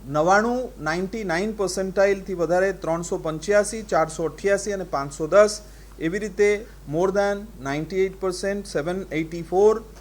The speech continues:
નાઇન સેવન ટુ અને નાઇન નાઇન નાઇન. એટલે બાળકો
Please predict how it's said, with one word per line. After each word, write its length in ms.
નાઇન 300
સેવન 340
ટુ 400
અને 240
નાઇન 280
નાઇન 340
નાઇન. 340
એટલે 440
બાળકો 760